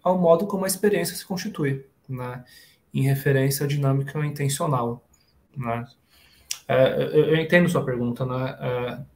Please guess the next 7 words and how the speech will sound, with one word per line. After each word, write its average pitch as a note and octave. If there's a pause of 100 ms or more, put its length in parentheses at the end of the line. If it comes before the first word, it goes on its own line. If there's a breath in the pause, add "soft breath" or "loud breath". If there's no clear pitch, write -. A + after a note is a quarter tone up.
(380)
a C#3+
gente -
tá D#3+
tentando C3+
reproduzir B2+
uma, B2+ (720)
algo, B2+